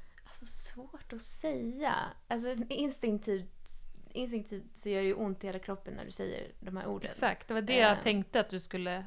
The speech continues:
Speaker 2: känna. <laughs>
Speaker 1: Däremot är jag väldigt positiv, vilket många Harry Potter-fans inte är, till de nya fantastiska vidunder.
Speaker 2: Just det.
Speaker 1: Är jag ju väldigt positiv till, för att det är en ny, för mig är det bara en ny dimension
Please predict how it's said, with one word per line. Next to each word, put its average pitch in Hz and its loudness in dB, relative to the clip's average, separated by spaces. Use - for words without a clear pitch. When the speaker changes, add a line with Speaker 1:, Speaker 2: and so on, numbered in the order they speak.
Speaker 2:
känna. 196 0
<laughs> 233 0
Speaker 1:
Däremot 233 6
är 208 4
jag 196 2
väldigt 196 0
positiv, - -4
vilket 196 0
många 202 2
Harry 202 0
Potter-fans 190 -6
inte 190 0
är, 226 2
till 185 -4
de 180 0
nya 202 2
fantastiska 196 -6
vidunder. 196 -4
Speaker 2:
Just 233 -4
det. - -4
Speaker 1:
Är 220 6
jag 190 6
ju 180 4
väldigt 180 -2
positiv 185 -6
till, 240 -2
för - -2
att 180 0
det 185 0
är 180 2
en 180 2
ny, 190 -2
för - -8
mig 214 4
är 190 2
det 180 4
bara 175 0
en 175 0
ny 196 2
dimension 180 -2